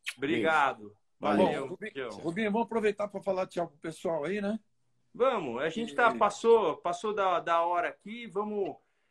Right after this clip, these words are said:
Speaker 1: é, olha, falamos menos hoje da corrida em si, mas tiramos, ah, tiramos as dúvidas, assim, se você tiver alguma dúvida ainda, é, que você nos coloque aqui, mas se não,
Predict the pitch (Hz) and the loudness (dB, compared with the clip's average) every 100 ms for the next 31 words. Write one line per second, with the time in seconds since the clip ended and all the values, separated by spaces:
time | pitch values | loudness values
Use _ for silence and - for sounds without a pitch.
0 | _ 131 147 139 135 123 113 110 - 190 | _ -4 0 2 2 0 -2 -6 -2 2
1 | 175 139 - 196 233 220 165 156 180 226 | 2 2 -2 -2 -2 -2 -4 -6 -4 0
2 | 240 208 160 143 185 170 - 120 104 _ | 0 0 -4 0 0 0 -6 -10 -10 _
3 | _ _ 127 202 220 214 170 156 180 147 | _ _ 2 4 4 -2 -6 -4 -6 -6
4 | 147 139 131 - 127 151 165 _ _ _ | -6 -6 -8 -8 -4 -4 -4 _ _ _
5 | - 160 175 - 208 202 247 233 196 156 | 2 4 4 2 0 4 4 2 -2 -4
6 | - 170 156 139 - 160 220 226 190 156 | -10 -8 -6 -6 -2 2 2 4 2 2
7 | - 170 214 185 170 143 127 - - 123 | 0 0 0 -4 -4 -2 -2 -4 -6 -6
8 | - 165 156 147 143 170 160 151 160 143 | -6 -6 -8 -8 -2 -2 2 4 4 4
9 | 170 156 131 156 143 135 131 135 143 127 | 0 0 2 0 0 0 0 0 2 4
10 | 104 - _ _ _ _ - 117 117 113 | 4 0 _ _ _ _ 0 2 4 4
11 | 110 104 101 98 95 90 87 90 - - | 2 2 0 -2 -2 -6 -6 -8 -10 -10
12 | 143 131 139 156 147 - 135 135 135 127 | -6 -2 0 0 -2 0 4 6 6 0
13 | - 190 196 185 - 175 190 208 | -4 -4 0 0 0 0 2 2